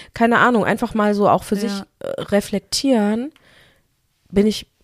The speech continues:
Speaker 1: immer noch nicht so gekommen.
Speaker 2: Ja, stimmt.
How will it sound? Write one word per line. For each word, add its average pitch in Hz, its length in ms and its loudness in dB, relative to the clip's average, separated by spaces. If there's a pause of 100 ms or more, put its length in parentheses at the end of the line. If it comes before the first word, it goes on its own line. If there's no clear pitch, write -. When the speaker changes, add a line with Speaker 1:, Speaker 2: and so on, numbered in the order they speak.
(140)
Speaker 1:
immer 311 260 2
noch 320 140 0
nicht 269 200 -6
so 262 120 -6
gekommen. 254 580 -4
Speaker 2:
Ja, 220 380 -8 (440)
stimmt. - 80 -16